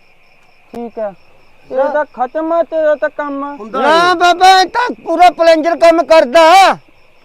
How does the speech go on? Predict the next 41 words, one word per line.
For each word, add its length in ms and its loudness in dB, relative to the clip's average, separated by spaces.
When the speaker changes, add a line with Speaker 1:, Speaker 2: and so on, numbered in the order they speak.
Speaker 1:
ਉਹ 220 -6
ਤਾਂ 200 -2
ਕਰੀ 400 -2
ਜਾਵੇ, 300 2
ਉਹਨੇ 220 -4
ਜਮਾਂ 280 -4
ਹੀ 160 -6
ਖਤਮ 420 -4
ਕਹਾਣੀ 360 -2
ਕਰ 240 0
ਰੱਖੀਆਂ 540 -8
ਨੇ, 120 -8
ਤੀਵੀਆਂ 600 -6
ਬਥੇਰੀਆਂ 680 -8
ਤੇ 140 -12
ਫਸਾ 420 -10
Speaker 2:
ਹੁੰਦਾ 260 -2
ਨਹੀਂ 140 -8
Speaker 1:
ਰੱਖੀਆਂ 40 -6
ਨੇ 60 -8
Speaker 2:
ਰਿਸ਼ਤਾ, 340 -6
ਹੈ 60 -8
ਨਾ 60 -6
Speaker 1:
ਆਪ। 120 -4
Speaker 2:
ਬਾਬਾ? 320 -10
Speaker 3:
ਅੱਛਾ। 400 2
Speaker 1:
ਨਾ। 280 -8
Speaker 3:
ਖੜ 200 -12
ਜਾ। 220 -12
ਕੀ 80 -8
Speaker 2:
ਕਿਉਂ? 160 -2
Speaker 3:
ਗੱਲ 180 2
ਹੈ 60 4
ਬਾਬਾ, 280 2
ਹੁੰਦਾ 320 0
ਕਿਉਂ 240 0
ਨਹੀਂ? 280 -4
Speaker 1:
ਇਹ 40 -10
ਮਾਰਾ 380 -4
ਚੱਲੀ 360 -10
ਜਾਂਦਾ। 480 -2